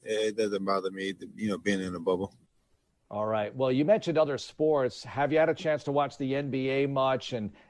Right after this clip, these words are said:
Speaker 2: any other sports that are playing right now? And what do you think of the presentation, the N B A with no fans and the way they're doing it? What does that look like to you? Because you're gonna face an environment where you might have very few or no fans yourself.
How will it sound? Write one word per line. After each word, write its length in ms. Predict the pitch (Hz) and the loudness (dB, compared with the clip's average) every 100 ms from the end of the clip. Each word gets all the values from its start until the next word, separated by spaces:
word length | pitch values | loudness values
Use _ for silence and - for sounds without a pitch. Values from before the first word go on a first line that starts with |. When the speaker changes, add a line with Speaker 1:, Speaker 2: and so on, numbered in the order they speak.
| - | -2
Speaker 2:
any 220 | 147 165 | 4 6
other 160 | 156 147 | 6 4
sports 560 | - 151 143 139 - | 0 4 4 2 -4
that 160 | - 127 | -2 -2
are 80 | 123 | -2
playing 580 | - 156 151 151 127 | 0 2 2 0 -2
right 320 | 117 135 143 135 | 2 4 2 -2
now? 540 | 127 131 139 135 123 | -4 0 2 4 4
And 220 | 117 127 123 | 2 -4 -6
what 300 | 147 117 156 | -8 2 4
do 80 | 208 | 4
you 80 | 185 | 2
think 200 | 185 175 | 2 0
of 60 | |
the 80 | 143 | 0
presentation, 880 | - 151 151 135 117 135 147 131 123 | 2 2 4 0 -2 0 0 -2 -6
the 140 | 117 135 | -2 -2
N 140 | 143 | -2
B 180 | 127 127 | 0 0
A 140 | 135 | 0
with 180 | 123 95 | 0 -2
no 220 | 120 135 | 0 0
fans 640 | 113 127 127 131 131 127 117 | -2 -2 0 0 -2 -4 -6
and 160 | 98 - _ _ - | -8 -12 _ _ -4
the 80 | |
way 240 | 131 143 151 | 2 4 6
they're 220 | 147 147 | 4 4
doing 420 | 113 139 139 143 | 2 2 2 2
it? 180 | 143 139 | 0 -2
What 200 | 123 151 | 0 2
does 80 | 151 | 8
that 180 | 160 147 | 6 6
look 160 | 147 | 4
like 160 | 156 143 | 4 4
to 80 | 139 | 4
you? 120 | 151 | 2
Because 300 | 131 131 104 | 4 2 2
you're 120 | 147 | 4
gonna 140 | 196 190 | 6 4
face 320 | - 151 139 | 6 4 6
an 60 | 139 | 2
environment 500 | 120 131 131 127 127 | 4 6 6 2 2
where 160 | 135 | 4
you 180 | 127 147 | 4 6
might 220 | 160 151 | 6 6
have 200 | 139 120 | 4 4
very 280 | 104 147 143 | 6 6 6
few 300 | - 135 135 | 2 2 2
or 180 | 127 123 | 2 0
no 220 | 120 117 | 0 -2
fans 340 | - 113 107 | -2 -6 -6
yourself. 380 | 98 - 107 78 | -10 -8 -8 -8